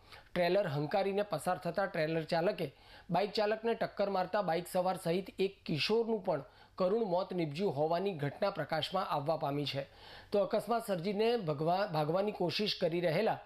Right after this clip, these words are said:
ટ્રેલર ચાલકને ચાણસ્મા ટ્રાફિક પોલીસે હાઈવે ચાર રસ્તા પરથી ઝડપી તેની સામે કાયદેસરની કાર્યવાહી હાથ ધરી હોવાનું જાણવા મળ્યું છે. આ અકસ્માત બનાવની મળતી હકીકત મુજબ ગુરુવારના રોજ ચાણસ્માથી હારીજ હાઈવે બાઇક તરફ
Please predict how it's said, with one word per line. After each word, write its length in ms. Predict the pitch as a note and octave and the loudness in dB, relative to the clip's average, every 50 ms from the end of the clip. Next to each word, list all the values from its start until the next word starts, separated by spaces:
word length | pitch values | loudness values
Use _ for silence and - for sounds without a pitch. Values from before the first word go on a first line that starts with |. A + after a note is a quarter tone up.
| - - - - - - - - - | -16 -20 -20 -20 -20 -20 -18 -4 0
ટ્રેલર 320 | F#3 F3+ F3+ G3 A3 A3 | 2 2 4 4 2 0
ચાલકને 580 | F#3+ - F#3 E3+ E3+ F3+ F#3 - F3+ F3 F#3+ G3 | 0 0 0 0 0 -2 -4 -2 -2 -2 0 0
ચાણસ્મા 500 | F#3+ - E3 E3 F3 F3 - - G3 F#3+ | 0 0 0 0 0 0 0 -2 -4 -2
ટ્રાફિક 420 | F3+ F3 E3 D#3+ - - F#3 F3+ | 0 0 -2 0 -2 -4 -6 -4
પોલીસે 400 | - E3 D#3+ E3+ E3 D3 G3 G3 | -2 0 0 0 0 0 0 0
હાઈવે 360 | E3 C3 C#3 D3 D3 D#3 F3 | 2 2 0 0 0 0 0
ચાર 240 | F3 F3+ E3+ D#3+ D#3 | 0 0 0 0 0
રસ્તા 260 | D#3 C#3+ - - F3 | -2 -2 -2 -2 -2
પરથી 360 | E3 - D#3+ C3+ - F#3 F#3 C3+ | -2 -2 -2 -2 -2 -2 0 0
ઝડપી 440 | D3 D3 C3+ C#3+ A3+ G#3 C#3+ - - - - - - - - | 0 0 0 0 0 -2 -2 -2 -6 -14 -20 -20 -20 -6 -2
તેની 200 | F#3 F#3 G#3+ G#3+ | 0 0 2 2
સામે 280 | - G#3 G3 G3 A3 | 0 0 0 0 0
કાયદેસરની 560 | G#3+ - F3 E3+ E3+ F#3+ G3 G3 G3 G3 G#3+ G#3 | 0 0 -2 0 0 0 0 0 0 0 0 0
કાર્યવાહી 480 | - F3 D#3 D#3+ F3+ F3+ F3+ F#3 F#3+ | 0 -2 0 0 2 2 2 2 2
હાથ 240 | E3 A#2+ B2+ D#3 F3 | 0 0 0 0 0
ધરી 240 | D#3+ D#3 F3 F3+ F#3 | 0 0 0 0 0
હોવાનું 380 | D#3 C#3+ D#3 D#3+ E3+ F#3+ G3 | 2 2 2 2 2 2 0
જાણવા 320 | D3+ C3+ D3 D3+ D#3 D#3 D3+ | 0 0 2 2 2 2 0
મળ્યું 240 | C#3+ C#3 C#3 C#3+ C#3 | 0 0 -2 -2 -4
છે. 200 | - C#3+ C#3+ - - - - - - - - - | -4 -6 -8 -8 -12 -18 -20 -16 -16 -16 -8 -4
આ 120 | - F#3+ F#3+ | -2 -2 0
અકસ્માત 440 | F#3+ - A3+ G3 - G#3 A3+ A3 A3 | 0 0 -2 0 0 0 0 0 0
બનાવની 380 | F#3 E3+ F3+ F#3+ G3 G3+ G#3 | 0 0 0 0 2 0 2
મળતી 340 | G3 E3 D#3 D3 - G3+ E3 | 2 0 0 0 0 0 0
હકીકત 440 | D3+ D#3 D3 - G3 - F#3+ F3+ F3+ | 0 0 -2 -4 -2 -2 -2 -2 0
મુજબ 260 | E3+ E3+ D#3 F#3 F#3 | -2 0 0 0 0
ગુરુવારના 540 | D#3+ D3+ D#3 D#3 D#3+ D#3+ D#3+ F3 G3 G#3 F#3 | 0 0 0 2 2 2 2 2 0 0 0
રોજ 180 | D#3+ D#3 C#3 - - - - - - - - - | 0 -2 -4 -6 -10 -16 -20 -20 -20 -20 -8 -2
ચાણસ્માથી 560 | F#3+ F#3+ F#3+ G#3 - - A3+ A3 F#3+ A#3+ A3+ | 0 0 0 0 0 0 -2 0 0 0 0
હારીજ 380 | E3+ C3 D3 D#3 E3+ G#3+ F#3+ F3 | 0 0 0 0 0 0 0 0
હાઈવે 460 | D#3+ D#3+ E3 E3+ F3 G3 G3+ G#3 - - - - - - _ - | 0 0 2 2 2 2 2 2 0 -6 -16 -20 -20 -12 _ 0
બાઇક 200 | D#3+ F3 F#3+ F#3+ - | 0 0 0 0 0
તરફ 240 | G3+ F#3 F#3+ G3 | 0 2 2 0